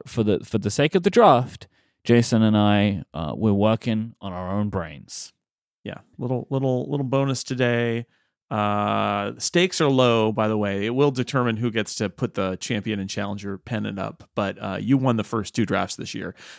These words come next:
Speaker 2: so there's nothing I can do to come back against that. But
Speaker 1: Mm-hmm.
Speaker 2: it's okay.
Speaker 1: Hey, but it w-, it will dictate who will probably hold it for a, a, a few more months to come, which is always important.
Speaker 2: I'm, I'm on a bit of a losing streak, so I'd like
Speaker 1: Mm-hmm.
Speaker 2: to get back on the right side, but
Speaker 1: Of
Speaker 2: who
Speaker 1: course you
Speaker 2: knows?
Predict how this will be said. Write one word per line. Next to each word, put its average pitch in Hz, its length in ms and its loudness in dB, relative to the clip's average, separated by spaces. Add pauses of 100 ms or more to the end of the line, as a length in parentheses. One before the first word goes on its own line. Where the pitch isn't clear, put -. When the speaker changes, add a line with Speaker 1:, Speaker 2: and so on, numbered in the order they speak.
Speaker 2:
so 127 120 0
there's 113 140 2
nothing 139 260 4
I 107 120 0
can 104 140 -4
do 98 180 -2
to 92 80 -10
come 101 220 -8
back 90 340 -10 (100)
against 95 300 -10
that. - 260 -10
But - 160 -14 (260)
Speaker 1:
Mm-hmm. 110 280 -6
Speaker 2:
it's - 180 -4
okay. - 280 -6 (180)
Speaker 1:
Hey, 156 100 4
but 123 160 4
it 117 40 6
w-, 107 220 0
it 117 140 0
will 110 180 -2
dictate 117 440 -6
who 110 120 -4
will 107 140 0
probably 107 360 0
hold 107 260 4
it - 120 4
for 92 240 -2
a, 98 60 -2 (320)
a, 98 160 -4
a 113 60 -14
few 101 180 -4
more 98 180 0
months 98 280 -4
to - 60 -12
come, 101 280 -8
which 87 160 -18
is 92 100 -10
always 95 240 -4
important. 101 560 -6
Speaker 2:
I'm, 143 200 0
I'm 156 280 0
on 156 160 2
a 143 100 4
bit 143 160 2
of 131 100 2
a - 20 0
losing 139 320 2
streak, 180 420 -2
so 131 200 0
I'd 123 80 0
like 127 100 2
Speaker 1:
Mm-hmm. 175 60 -4
Speaker 2:
to 139 60 -2
get 139 140 0
back 131 220 0
on 139 80 2
the 127 140 0
right 127 200 0
side, 139 300 0
but 107 140 -2
Speaker 1:
Of - 60 -18
Speaker 2:
who 120 40 -2
Speaker 1:
course 120 160 2
you 107 80 0
Speaker 2:
knows? - 220 -6